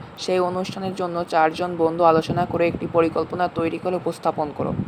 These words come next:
পরিকল্পনায় থাকবে সময়, স্থান নির্বাচন, আমন্ত্রিত অতিথি নির্বাচন, দায়িত্ব বন্টন, নিমন্ত্রণের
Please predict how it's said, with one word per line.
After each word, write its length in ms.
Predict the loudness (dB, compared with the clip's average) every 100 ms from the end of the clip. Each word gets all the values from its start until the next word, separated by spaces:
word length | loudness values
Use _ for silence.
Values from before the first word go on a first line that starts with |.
| -6 -10 -2
পরিকল্পনায় 580 | 0 4 2 2 0 0
থাকবে 420 | 0 -2 2 0
সময়, 380 | 0 0 0 0
স্থান 300 | -4 -4 -2
নির্বাচন, 600 | -2 2 2 2 0 -2 -2 -10 -6 -2 2
আমন্ত্রিত 800 | 4 4 2 -4 -4 -4 0 4
অতিথি 640 | 4 4 0 0 -4 -2
নির্বাচন, 640 | -2 0 2 2 2 -2
দায়িত্ব 420 | 4 4 4 -2 0
বন্টন, 400 | 0 0 -2 0
নিমন্ত্রণের 760 | -2 -2 -4 -4 -2 -2 0